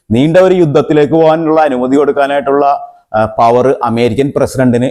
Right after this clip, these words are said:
എടുത്ത് കാട്ടിക്കളഞ്ഞേക്കണതാണ്. അത് അഫ്ഗാനിസ്ഥാൻ യുദ്ധം ഒബാമയുടെ ഭരണകാലത്ത് തന്നെ എടുത്ത് കാട്ടിക്കളഞ്ഞേക്കണാണ്. കാരണം അഫ്ഗാനിസ്ഥാനിൽ പോയിട്ട് പെട്ടുപോയി തടി ഊരാൻ പറ്റാത്ത അവസ്ഥയായി. അവസാനം ഒരു കണക്കിനാണ് സ്വന്തം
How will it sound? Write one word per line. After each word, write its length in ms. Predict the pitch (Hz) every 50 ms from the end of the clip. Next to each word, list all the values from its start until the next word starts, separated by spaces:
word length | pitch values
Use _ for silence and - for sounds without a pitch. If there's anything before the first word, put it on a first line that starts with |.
| - -
എടുത്ത് 240 | 110 101 95 - 123 113
കാട്ടിക്കളഞ്ഞേക്കണതാണ്. 880 | 123 113 98 80 113 107 110 113 113 113 104 107 110 107 107 101 95 92 - _ - 104
അത് 100 | 107 127 139 135 123
അഫ്ഗാനിസ്ഥാൻ 640 | - - - 123 120 120 120 110 - - 131 127 143 135
യുദ്ധം 260 | 120 101 95 107 104 - - - 107
ഒബാമയുടെ 500 | 104 95 117 123 123 123 131 131 123 117 131 143
ഭരണകാലത്ത് 560 | 131 131 127 127 120 123 120 120 - - 135 131
തന്നെ 160 | 120 123 127 120
എടുത്ത് 200 | 113 95 - 117 117
കാട്ടിക്കളഞ്ഞേക്കണാണ്. 640 | 113 95 107 104 110 107 104 107 107 107 110 104 98 104
കാരണം 260 | 104 95 - 139 160 - _ _ _ _ _ _ _ -
അഫ്ഗാനിസ്ഥാനിൽ 840 | 110 113 113 - - - 123 127 135 127 - - 143 135 139 143 139 139
പോയിട്ട് 220 | 143 139 127 139 - -
പെട്ടുപോയി 520 | 139 120 - - - 151 135 139 139 151 147 147 -
തടി 180 | 139 120 120 135 139
ഊരാൻ 200 | 139 135 131 131 131
പറ്റാത്ത 300 | 131 127 135 127 120 117 139 143
അവസ്ഥയായി. 420 | 120 113 110 - - 131 120 123 131 143
അവസാനം 340 | 131 113 - - 127 127 135 135
ഒരു 100 | 131 131 -
കണക്കിനാണ് 580 | 131 123 120 113 98 139 147 147 139 135 147 160 156 _ _ _ _ _ - -
സ്വന്തം 260 | - 117 113 139 135